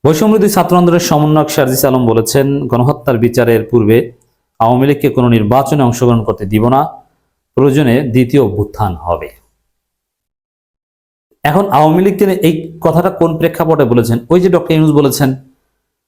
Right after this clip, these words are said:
যে বিএনপি চায় আওয়ামী লীগ নির্বাচনে অংশগ্রহণ করুক, রায় দিয়ে দিয়েছে। অতএব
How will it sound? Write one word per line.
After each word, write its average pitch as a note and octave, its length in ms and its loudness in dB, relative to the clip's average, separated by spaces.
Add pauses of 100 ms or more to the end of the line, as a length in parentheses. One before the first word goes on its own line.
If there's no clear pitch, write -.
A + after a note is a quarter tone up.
(280)
যে A2 240 2
বিএনপি C3+ 440 0
চায় C3+ 240 0
আওয়ামী B2 240 2
লীগ B2 100 0
নির্বাচনে B2 420 0
অংশগ্রহণ A#2+ 380 0
করুক, A#2 380 -2 (160)
রায় A2+ 160 0
দিয়ে A#2 220 2
দিয়েছে। A#2 420 -2 (1200)
অতএব E3+ 260 2